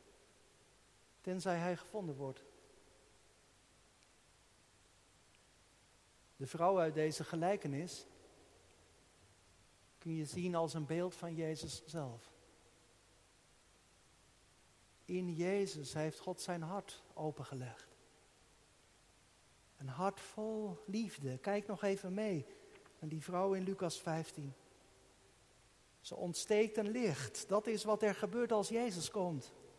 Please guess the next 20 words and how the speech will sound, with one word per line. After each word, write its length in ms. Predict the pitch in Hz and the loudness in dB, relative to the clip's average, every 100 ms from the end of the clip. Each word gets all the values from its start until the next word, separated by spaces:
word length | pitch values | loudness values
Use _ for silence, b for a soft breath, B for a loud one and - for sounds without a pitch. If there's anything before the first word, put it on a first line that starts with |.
| - - - - - - - - - | -20 -20 -20 -20 -20 -20 -20 -20 -6
Dan 120 | 165 | 0
wordt 140 | 196 | 2
er 80 | 208 | 4
een 120 | 202 | 4
licht 340 | 214 269 - 240 | 4 2 2 2
ontstoken, 600 | 208 - 214 185 185 175 | 2 6 8 8 8 4
een 100 | 180 | 2
licht 400 | 247 - - - B B B | 2 0 -6 -12 B B B
dat 180 | 180 175 | -2 0
schijnt 400 | - 220 233 226 | 2 2 2 0
in 100 | 190 | 0
de 80 | 175 | 2
donkere 400 | 208 220 190 175 | 2 2 0 0
wereld. 500 | 190 202 147 131 - - - - - - - - - - - - - - - - - - - - - - - - - - - - | 0 0 -2 -6 -14 -20 -20 -20 -20 -20 -20 -20 -20 -20 -20 -20 -20 -20 -20 -20 -20 -20 -20 -20 -20 -20 -20 -20 -20 -20 -20 -12
En 140 | 151 | 2
dan 140 | 180 202 | 4 4
begint 320 | 185 214 202 | 4 2 6
Jezus 420 | 196 202 202 175 | 8 8 6 0
te 120 | 190 | -2
vegen. 500 | - 214 202 - 123 | 0 2 2 0 -4